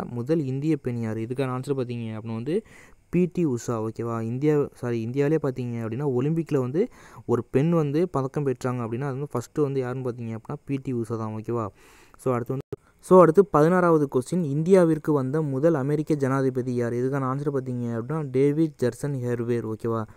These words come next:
இந்தியாவிற்கு வந்த முதல் அமெரிக்க ஜனாதிபதி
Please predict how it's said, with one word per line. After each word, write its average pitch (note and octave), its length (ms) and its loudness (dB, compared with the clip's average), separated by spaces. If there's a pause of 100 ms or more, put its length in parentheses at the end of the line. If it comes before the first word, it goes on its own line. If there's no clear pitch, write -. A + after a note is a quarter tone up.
(340)
இந்தியாவிற்கு C#3+ 640 4
வந்த B2+ 320 0
முதல் D3 380 2 (100)
அமெரிக்க C#3+ 420 0
ஜனாதிபதி B2+ 640 -2